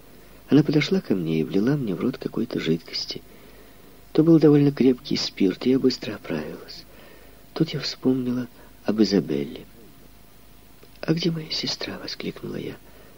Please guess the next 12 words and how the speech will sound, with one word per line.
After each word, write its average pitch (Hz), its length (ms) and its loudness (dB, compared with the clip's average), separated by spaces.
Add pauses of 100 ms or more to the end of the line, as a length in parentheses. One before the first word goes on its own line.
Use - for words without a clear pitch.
(960)
«Она 92 320 0
лежит 107 480 -4
здесь», — - 560 -6 (320)
отвечала 69 500 0
женщина 80 540 -4
ломаным 73 400 -4
голландским 80 500 -4
языком. - 480 -6
Я - 120 -12
подошла - 440 -8
к - 140 -16
ней. - 160 -10